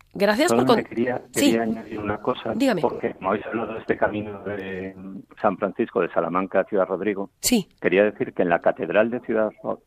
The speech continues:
Speaker 2: Rodrigo hay una escultura en una de las cúpulas, una escultura en piedra de San Francisco,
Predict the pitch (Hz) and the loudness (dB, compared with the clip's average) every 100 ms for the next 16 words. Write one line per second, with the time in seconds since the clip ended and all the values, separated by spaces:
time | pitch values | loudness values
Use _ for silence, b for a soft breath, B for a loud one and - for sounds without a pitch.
0 | _ 101 90 98 117 98 - - _ _ | _ -2 0 0 -2 -2 -8 -12 _ _
1 | _ _ _ - 107 117 113 110 - - | _ _ _ 2 2 4 2 -2 -4 -4
2 | 98 - 135 131 113 147 - _ - 92 | -4 -4 0 0 0 -4 -14 _ -10 -4
3 | 98 98 92 90 - 135 117 101 107 - | 0 2 2 0 -4 -8 -4 -4 -4 -6
4 | _ _ _ _ _ _ _ - 98 95 | _ _ _ _ _ _ _ -8 -4 -4
5 | 92 - 87 98 87 85 113 92 90 82 | -4 -6 -6 -4 -4 0 2 2 0 -2
6 | - 110 113 101 - - - - | -6 -6 -4 -4 -4 -6 -8 -14